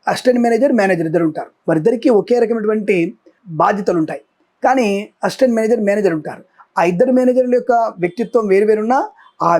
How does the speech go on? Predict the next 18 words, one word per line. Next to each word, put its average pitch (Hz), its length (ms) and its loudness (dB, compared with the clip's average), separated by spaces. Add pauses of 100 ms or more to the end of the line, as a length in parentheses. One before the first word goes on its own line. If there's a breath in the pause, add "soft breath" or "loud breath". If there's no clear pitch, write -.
వ్యక్తుల 262 360 0
యొక్క 254 140 0 (240)
పని, 240 220 2 (280)
పదవి 185 340 2
రెండు 202 180 0
ఒకటేగా. 214 340 0 (560)
అలాగే 175 500 2 (880)
తప్పనిసరిగా 226 540 0 (140)
ఆ - 100 4
యొక్క 190 220 -2
శివకేశవులు 190 500 0
కూడా 196 120 0
ఎటువంటి 175 220 0 (100)
భేదం 180 340 2
లేదు. 165 200 -4
కాబట్టి 160 320 -4 (600)
తప్పకుండా 202 420 -2
వారిద్దరిని 180 420 -2